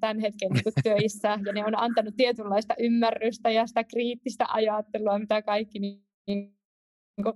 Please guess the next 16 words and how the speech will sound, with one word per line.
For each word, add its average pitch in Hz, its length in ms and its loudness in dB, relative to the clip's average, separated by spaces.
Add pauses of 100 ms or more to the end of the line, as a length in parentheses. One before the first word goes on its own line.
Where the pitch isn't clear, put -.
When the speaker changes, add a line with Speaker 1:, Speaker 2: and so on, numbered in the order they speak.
(480)
Speaker 1:
aina 202 260 -2
korostaa. 214 800 2
Mm, 208 840 -6
vaikka 220 240 -2
tu-, 208 240 -4
vaikka 226 180 0
tuntuu 214 300 -2
tosi 226 240 0
vaikealta 196 380 0
sanoa, 185 340 -4
että 196 120 -6
mitä 202 220 0
olen 185 280 -6
oikeasti 196 500 -2
oppinut. 202 540 0 (920)
Öö, 202 680 2